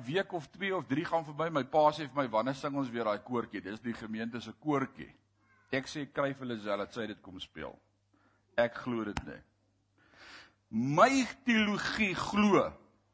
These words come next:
God gee net lewe, hy is net 'n goeie God, net goeie goed kom van die Vader af, hy kan nie sleg doen nie, hy maak nie dood nie. Ek weier om dit te verklaar. God toets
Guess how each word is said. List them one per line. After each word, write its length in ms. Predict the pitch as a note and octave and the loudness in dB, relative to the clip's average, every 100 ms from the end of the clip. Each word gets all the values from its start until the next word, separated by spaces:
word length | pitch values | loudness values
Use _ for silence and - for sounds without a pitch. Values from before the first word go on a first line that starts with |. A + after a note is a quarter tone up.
| _ | _
God 320 | - A3 G#3+ | 0 8 8
gee 280 | - D#3 C#3+ | 6 -2 0
net 380 | C3 F3 C#4+ A#3 | 2 8 8 8
lewe, 380 | B3 C#4 C#4 C4+ | 8 10 10 10
hy 240 | A3 C3 | 8 6
is 120 | C3+ | 0
net 280 | D3 B3 C4+ | 4 6 6
'n 60 | C#4 | 4
goeie 320 | - B3+ B3+ | 2 2 2
God, 360 | - B3 A#3+ D3+ | 4 6 6 6
net 320 | D3+ G#3+ - | 2 4 4
goeie 300 | - A3+ G#3+ | 2 2 2
goed 360 | - - A3 | 0 -2 -2
kom 200 | - G#3 | 0 -2
van 140 | G3+ G3 | 0 -4
die 80 | F#3 | -2
Vader 440 | F3+ F3 F#3 F#3 | 4 6 6 6
af, 200 | F#3 D#3+ | 4 4
hy 200 | A#2 D3+ | 4 2
kan 180 | E3 F#3 | 2 0
nie 120 | F#3+ | 0
sleg 400 | - F3 E3+ B2 | 0 6 6 4
doen 160 | D3+ E3 | -4 -2
nie, 220 | E3 E3 - - _ _ - | -4 -8 -10 -20 _ _ -2
hy 140 | A#2+ | 2
maak 320 | B2+ B2 A#2+ | 4 4 4
nie 100 | B2 | -2
dood 320 | G#2 G2 E2+ - | -4 -4 -6 -14
nie. 140 | - - - | -20 -6 -2
Ek 240 | C3+ - | -2 0
weier 240 | A#2 A#2+ | -2 0
om 60 | A#2+ | -4
dit 100 | A#2 | -6
te 80 | A2+ | -12
verklaar. 460 | - - - - - _ _ _ _ _ _ _ _ _ _ _ _ _ _ _ _ _ _ _ _ _ _ _ _ _ _ _ _ _ _ _ _ _ _ _ - | -18 -12 -10 -10 -14 _ _ _ _ _ _ _ _ _ _ _ _ _ _ _ _ _ _ _ _ _ _ _ _ _ _ _ _ _ _ _ _ _ _ _ -8
God 420 | A#3+ B3 A3 - | -2 0 0 4
toets 520 | D4 B3+ - - - | 4 4 0 -10 -12